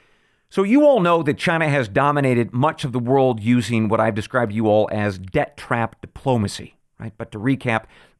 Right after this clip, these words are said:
Beijing uses billions of dollars in loans to countries knowing that they are much too poor to ever pay it back, right? And once the poor countries default, China takes over key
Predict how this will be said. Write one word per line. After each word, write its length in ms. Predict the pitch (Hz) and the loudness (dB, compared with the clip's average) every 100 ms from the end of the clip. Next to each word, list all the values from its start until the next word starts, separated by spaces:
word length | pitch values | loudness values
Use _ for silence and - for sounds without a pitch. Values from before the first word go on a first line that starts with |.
| 117 | -4
Beijing 680 | 247 262 185 185 170 165 | -2 -2 -2 0 0 -2
uses 380 | 127 151 131 123 | -4 -4 -4 -6
billions 640 | 104 95 175 180 190 170 135 | -8 0 2 4 2 0 -2
of 120 | 113 | -2
dollars 580 | - 147 143 123 113 104 | -2 0 2 0 -2 -4
in 140 | 113 | -4
loans 440 | 110 131 117 113 107 | 0 2 2 0 -4
to 100 | 110 | -8
countries 500 | 123 120 120 107 98 _ _ _ - | -6 -4 -2 -4 -4 _ _ _ -12
knowing 400 | 135 240 370 254 | 0 2 2 2
that 140 | 180 | 0
they 120 | 190 | 0
are 120 | 175 151 | 0 2
much 340 | 165 240 - | 2 -2 -4
too 200 | - 214 | -8 -8
poor 440 | 180 - 202 147 135 | -8 -4 0 2 0
to 260 | - - | -6 -6
ever 240 | 156 151 151 | -4 0 -2
pay 240 | - 117 | 0 0
it 140 | 107 - | 0 -2
back, 400 | - 92 - _ _ _ _ | -4 -6 -16 _ _ _ _
right? 200 | - 135 - | -4 -4 -4
And 160 | 123 | -4
once 200 | 131 214 | -2 -2
the 100 | - | -6
poor 280 | 131 - 165 | -12 -4 -2
countries 520 | - 147 139 139 120 | -2 -4 -2 -2 -2
default, 720 | 95 113 - 196 214 120 - - _ _ _ _ | -4 -8 -2 2 4 2 -4 -14 _ _ _ _
China 280 | - 160 156 | -4 -2 -2
takes 300 | 151 147 - | 0 -2 0
over 220 | 131 131 | -2 -2
key 260 | - 123 | -8 -12